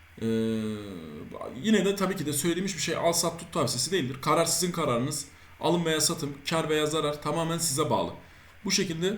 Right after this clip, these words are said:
bunu söyledikten sonra şöyle yatırımcı sunumuna geçiyorum. Bakın şöyle yukarıya çekeyim. Yani şirket kendisi paylaştı zaten. Bunu dün attı.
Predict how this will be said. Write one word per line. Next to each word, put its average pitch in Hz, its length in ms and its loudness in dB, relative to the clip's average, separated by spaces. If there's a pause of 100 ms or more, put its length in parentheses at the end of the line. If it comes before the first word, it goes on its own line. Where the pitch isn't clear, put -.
(100)
bunu 170 140 -2
söyledikten 180 480 0
sonra 139 240 -4
şöyle 147 260 0 (640)
yatırımcı 170 440 0
sunumuna 160 360 -2
geçiyorum. 180 420 0
Bakın 127 200 -2 (1000)
şöyle 123 220 -2
yukarıya 143 320 0
çekeyim. 156 280 -6
Yani 113 140 -2
şirket - 300 -8
kendisi 120 360 -4
paylaştı 135 380 -4
zaten. 131 420 0
Bunu 135 180 2
dün 208 100 4
attı. 151 380 0